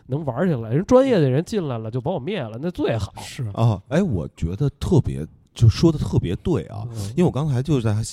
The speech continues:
Speaker 3: 就在想这个问题。你看这个，呃，<clears throat> 大连也有弹吉他的，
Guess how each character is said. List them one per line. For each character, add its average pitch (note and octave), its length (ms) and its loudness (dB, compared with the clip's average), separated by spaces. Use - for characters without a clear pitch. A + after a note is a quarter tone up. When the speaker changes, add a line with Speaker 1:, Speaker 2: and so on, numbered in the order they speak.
Speaker 3:
就 A2 140 -4
在 G2 40 -2
想 D2+ 300 -8
这 F#2 80 2
个 F#2+ 80 2
问 F#2 160 0
题。 C2+ 260 -12
你 A2 80 -4
看 B2+ 320 2
这 A#2 200 2
个， F2 280 -2
呃， F#2+ 360 -2
<clears throat> C#3 160 8
大 B2 160 0
连 F2 140 0
也 F2+ 60 -4
有 E2 100 -4
弹 D#2+ 200 -6
吉 D#2 160 -6
他 E2 120 -8
的， E2 160 -12